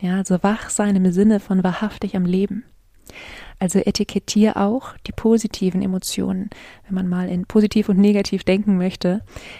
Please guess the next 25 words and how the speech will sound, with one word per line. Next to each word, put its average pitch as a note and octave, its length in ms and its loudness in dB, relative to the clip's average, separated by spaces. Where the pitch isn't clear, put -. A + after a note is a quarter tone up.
die A#3+ 80 -2
du A#3 80 4
in G#3 60 6
den F#3+ 80 4
letzten F#3+ 340 -2
Wochen F#3 300 -2
und F3 140 -2
Monaten F#3 500 -2
hattest. - 560 -12
Mach A3+ 220 0
gern F#3+ 180 0
kurz - 260 -10
Pause F3+ 320 -6
dafür. G3+ 400 -6
Und F#3+ 180 2
nun A#3 160 8
im G#3+ 120 6
vierten A#3 320 2
Schritt, - 440 -2
du F#3 100 2
ahnst G3 280 0
es - 160 -4
schon, F#3 240 0
frag - 380 -4
dich, - 400 -6